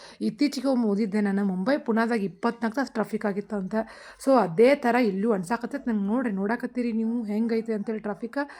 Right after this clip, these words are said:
So ಜನ ಎಲ್ಲಿ ನೋಡಿದ್ರು ಜನನ ಐತ್ರಿ. ಖರೆ ಅಂದ್ರೆ ಗುಡ್ಡದಾಗ ನೋಡ್ರಿ, ಅಲ್ಲಿ ಜಾಗ ಇಲ್ಲ ಅಂತೇಳಿ ಎಲ್ಲೆಲ್ಲಿ ಹಾದು ಹೊಂಟಾರ. ನಂಗಂತೂ ಭಾಳ ಅಂದ್ರೆ ಭಾಳ ಶಾಕ್ ಆತ.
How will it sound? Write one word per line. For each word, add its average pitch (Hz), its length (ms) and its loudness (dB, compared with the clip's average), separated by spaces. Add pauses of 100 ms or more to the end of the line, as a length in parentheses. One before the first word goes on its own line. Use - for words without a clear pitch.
(300)
So 269 300 0
ಜನ 202 220 2 (800)
ಎಲ್ಲಿ 196 460 12
ನೋಡಿದ್ರು 220 440 12
ಜನನ 196 440 10
ಐತ್ರಿ. 165 320 2
ಖರೆ 165 220 0
ಅಂದ್ರೆ 165 640 0
ಗುಡ್ಡದಾಗ 196 560 8
ನೋಡ್ರಿ, 196 440 6
ಅಲ್ಲಿ 175 280 2
ಜಾಗ 175 240 2
ಇಲ್ಲ 214 340 6
ಅಂತೇಳಿ 190 440 2
ಎಲ್ಲೆಲ್ಲಿ 185 420 4
ಹಾದು 190 340 2
ಹೊಂಟಾರ. 180 500 2 (680)
ನಂಗಂತೂ 226 480 8
ಭಾಳ 175 220 6
ಅಂದ್ರೆ 247 220 10
ಭಾಳ 185 200 4
ಶಾಕ್ 185 340 -2
ಆತ. 180 200 -4